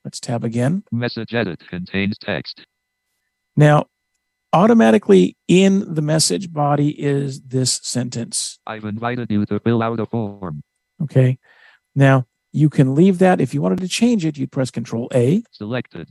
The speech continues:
Speaker 2: I've invited you to fill out a form."
Speaker 1: So we've selected that, and you can type in something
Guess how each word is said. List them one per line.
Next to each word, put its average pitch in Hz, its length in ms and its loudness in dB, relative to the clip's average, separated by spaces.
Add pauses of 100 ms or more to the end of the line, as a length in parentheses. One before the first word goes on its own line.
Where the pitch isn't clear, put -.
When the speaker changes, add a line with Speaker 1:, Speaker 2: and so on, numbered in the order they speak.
Speaker 2:
I've 107 180 -14
invited 117 460 -8
you 104 160 -2
to 104 140 -6
fill 117 220 -2
out 117 180 -6
a 104 60 -8
form." 98 440 -8
Speaker 1:
So - 100 -20
we've 139 140 -8
selected 147 360 -2
that, 165 200 2
and 127 100 0
you 123 80 -2
can 123 140 -4
type 120 260 0
in 123 100 0
something 120 480 -4